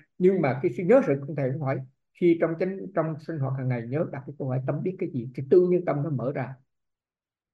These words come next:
Vì vậy và, và, và cái này thiền sư cũng nói thôi, nếu một cái vị hành giả mà tâm của vị đấy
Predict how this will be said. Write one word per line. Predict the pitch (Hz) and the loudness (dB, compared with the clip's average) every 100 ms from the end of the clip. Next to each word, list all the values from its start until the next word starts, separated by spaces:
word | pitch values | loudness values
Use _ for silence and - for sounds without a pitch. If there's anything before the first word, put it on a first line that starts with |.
| - | 0
Vì | 139 | 2
vậy | 131 131 | 4 2
và, | 131 - | 0 2
và, | 151 - | 0 2
và | 165 143 | 2 2
cái | 180 | 2
này | 160 127 | 2 0
thiền | 135 | -2
sư | 170 139 | -4 -4
cũng | 151 | -6
nói | 170 175 | -6 -4
thôi, | 151 131 | -2 2
nếu | 156 226 262 | 4 4 4
một | 139 135 | -2 -2
cái | 165 | -2
vị | 127 | -2
hành | 123 127 | -2 -6
giả | 117 113 127 180 208 _ _ - | -6 -6 -4 -6 -10 _ _ -10
mà | 127 | -2
tâm | 151 151 | 0 0
của | 175 | -2
vị | 156 131 | 0 0
đấy | 135 156 202 247 | 2 2 0 -2